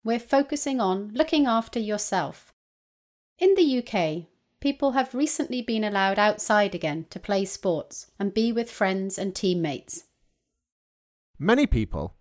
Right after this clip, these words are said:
Speaker 2: are very excited about getting back together with friends and teammates, but some people feel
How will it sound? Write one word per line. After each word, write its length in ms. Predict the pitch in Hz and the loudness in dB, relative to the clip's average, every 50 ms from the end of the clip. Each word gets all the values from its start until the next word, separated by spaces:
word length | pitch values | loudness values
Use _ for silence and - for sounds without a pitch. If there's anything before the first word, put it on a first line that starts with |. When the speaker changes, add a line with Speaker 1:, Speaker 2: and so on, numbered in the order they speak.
| _ _ - | _ _ -4
Speaker 2:
are 100 | 123 120 | -4 -2
very 340 | 113 139 127 117 113 113 | 0 2 2 2 2 0
excited 760 | 110 - - - - - - 160 165 170 165 - - - 95 | -2 -2 -4 -8 -6 -4 0 0 0 0 0 -4 -6 -10 -8
about 380 | 104 - 107 101 - - - - | -6 -6 -6 -6 -8 -10 -10 -8
getting 340 | 123 113 - - 147 147 131 | -6 -6 -4 -4 -6 -4 -2
back 240 | - 131 123 - | -2 -2 -2 -2
together 420 | - - 135 98 104 92 - 98 90 | -6 -8 -8 -6 -6 -8 -8 -8 -10
with 160 | 78 92 90 | -10 -12 -14
friends 460 | - - 101 107 98 95 92 85 85 | -12 -8 -6 -6 -6 -6 -8 -10 -12
and 160 | 90 87 82 | -12 -14 -14
teammates, 720 | - - - 92 90 90 87 78 73 71 - - - - - _ _ _ _ _ _ _ - | -12 -10 -10 -8 -8 -8 -8 -10 -10 -10 -10 -12 -12 -12 -12 _ _ _ _ _ _ _ 0
but 180 | 135 123 - _ _ _ - | 0 0 0 _ _ _ -18
some 300 | - - - 277 269 269 | -8 -4 -2 -2 -2 -2
people 460 | - - 127 117 - - 104 101 92 | -2 -2 -2 -2 -4 -6 -6 -6 -6
feel 420 | - - 143 135 127 120 110 - | -4 -2 0 0 0 0 -2 -4